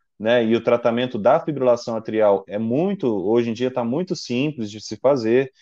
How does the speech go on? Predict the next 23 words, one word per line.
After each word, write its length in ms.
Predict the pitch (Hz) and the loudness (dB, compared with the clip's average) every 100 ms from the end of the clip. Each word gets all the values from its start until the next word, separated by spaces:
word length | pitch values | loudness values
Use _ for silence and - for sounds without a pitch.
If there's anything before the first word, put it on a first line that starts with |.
| _ _ - | _ _ -14
Então, 360 | 107 120 131 | 0 4 4
esse 320 | 120 127 135 131 | 4 4 2 2
tratamento 920 | 127 123 120 113 113 113 107 98 - | 2 4 0 0 -2 -2 0 -2 -4
inicial 720 | - 117 113 - 110 104 98 - _ _ _ _ _ | -8 -4 -4 -2 4 4 4 -4 _ _ _ _ _
deveria 560 | 110 113 117 139 185 | 0 2 2 4 2
já 200 | 127 123 | 4 2
ser, 320 | 120 123 110 - | 2 0 -2 -2
ter, 200 | 101 - _ | -10 -12 _
ter, 160 | 110 | -10
ter 160 | - 110 | -4 -6
sido 280 | - 120 113 | -4 -6 -2
começado 600 | 120 113 107 110 107 98 | -2 -2 0 2 2 0
com 380 | - 123 160 156 | 0 2 4 2
o 40 | |
médico 420 | 117 113 110 - | 2 2 0 -4
que 100 | 104 | -10
tá 160 | 101 104 | -4 -2
no 100 | 104 | -2
postinho, 540 | 107 101 - 113 123 | -4 -6 -6 -6 -6
que 80 | 113 | -6
tá 120 | - | -4
na 120 | 107 104 | -2 -4
ponta, 640 | - 107 123 123 117 | 0 0 2 0 -4